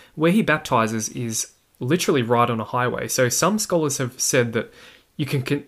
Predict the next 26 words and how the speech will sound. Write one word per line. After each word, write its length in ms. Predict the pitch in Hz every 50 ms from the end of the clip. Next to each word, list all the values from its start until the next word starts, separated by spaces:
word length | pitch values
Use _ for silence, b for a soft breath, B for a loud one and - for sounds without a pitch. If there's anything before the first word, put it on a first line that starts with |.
| _ -
say 320 | - - - 156 165 175
that 160 | 156 143 123
literally 500 | 123 120 123 143 143 - - 151 135 127
the 120 | 123 120 110
whole 280 | - - 151 160 156
Roman 300 | 139 143 135 131 127 123
Empire 560 | 123 120 123 - 120 104 101 104 104 117 131 B B B B B B B B B _
is 460 | 139 131 120 117 110 107 - - - _ _ - -
coming 260 | - - 143 143 135
to 100 | 131 131
John 220 | 123 - 131 123 120
the 80 | 117
Baptist. 560 | 110 110 107 - - 123 127 - - - - - _
They're 160 | - 131 120 113
passing 460 | - - 131 135 135 127 - 143 127
by 280 | 127 113 110 107 107 107
as 180 | 113 113 -
he's 140 | - 117 107
baptizing 520 | - 113 113 - - 123 110 110 110 117 110
people. 280 | - 110 113 - 120
It's 120 | 117 - -
quite 240 | - 143 147 151
an 100 | 139 123
amazing 380 | 113 113 113 113 113 120 110 -
image, 280 | 123 120 113 110 - 120
actually. 380 | 117 - - - - 131 127